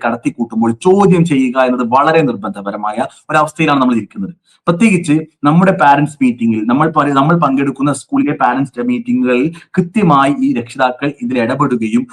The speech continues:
കുട്ടികൾ ഇത് പഠിപ്പിക്കുന്നുണ്ടെങ്കിൽ അതിനെ ചോദ്യം ചെയ്യാൻ തയ്യാറാവുകയും ചെയ്യുക എന്നുള്ളത് അനിവാര്യമായ ഒരു കാലത്ത് ഇത് നമ്മൾ ഏറ്റെടുക്കേണ്ട ഒരു ദൗത്യമായി തന്നെയാണ് നമ്മൾ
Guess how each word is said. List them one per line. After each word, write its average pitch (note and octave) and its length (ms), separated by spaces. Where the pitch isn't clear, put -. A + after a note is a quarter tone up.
കുട്ടികൾ G3 420
ഇത് D#3+ 180
പഠിപ്പിക്കുന്നുണ്ടെങ്കിൽ D3 640
അതിനെ C3+ 180
ചോദ്യം F3 540
ചെയ്യാൻ C3+ 340
തയ്യാറാവുകയും B2 720
ചെയ്യുക B2 440
എന്നുള്ളത് B2 400
അനിവാര്യമായ C#3 680
ഒരു A#2+ 160
കാലത്ത് A#2 400
ഇത് D#3+ 260
നമ്മൾ B2+ 200
ഏറ്റെടുക്കേണ്ട C3 680
ഒരു B2 200
ദൗത്യമായി B2 600
തന്നെയാണ് B2 520
നമ്മൾ A#2+ 240